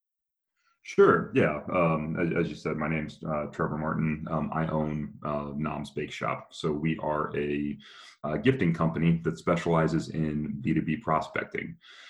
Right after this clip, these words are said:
So, um, we deal with a lot of enterprise companies and platforms, uh, that, that aggregate companies that are interested in sending, um, direct mail campaigns.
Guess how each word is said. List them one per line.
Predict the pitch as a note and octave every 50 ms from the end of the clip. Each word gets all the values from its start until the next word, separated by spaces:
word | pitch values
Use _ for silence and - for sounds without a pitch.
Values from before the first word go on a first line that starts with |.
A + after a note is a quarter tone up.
| - - - _ _
So, | - - F#2+ F2 E2+ E2 D#2+ D#2+ D#2+ D#2+ - - E2+
um, | E2+ D#2+ D#2 D#2 D2+ D2+ D2 D2
we | D#2+ E2+
deal | E2 E2 D#2+
with | D#2 D#2 D2 -
a | D#2+
lot | D#2+ D2+ D2+ D2+
of | D2 C#2+ C#2+ C#2 - - - _ _ _ _ _ _ _ _ - - - - -
enterprise | F#2 F2 E2+ E2+ F#2+ F2 E2 E2 -
companies | - F2 E2+ E2 D#2+ E2 E2 D#2 -
and | E2 D2+ C#2+
platforms, | - - D2+ D2 - - - - D#2 D2+ D2 D2+ D2+ C#2+ C#2 - - -
uh, | D2 D2 C#2+ C#2+ C#2+ C#2+ C2+
that, | D2 D2+ D#2+ - - -
that | E2 C#2+ C#2+
aggregate | D2 D2 D2 D2+ C#2 C#2+ D2 D2+ -
companies | - - D2 C#2 - D2+ C#2+ C2+
that | D2 C#2
are | D2 C#2+
interested | D2+ D2+ - D#2+ D#2+ - - - D2
in | D2+ C#2+
sending, | - - D#2 D2 D2+ D2 D2+ D2+ D2 D2+ D2+ - - _
um, | - D#2 D2 D2 D2 D2 D2 D2 D2 D2 C#2 - _ - - D2 -
direct | - D#2+ D2 - - -
mail | D#2 D2 D2 C#2+
campaigns. | C#2 - - C#2+ C#2+ C#2 - - - - - B1 - - - -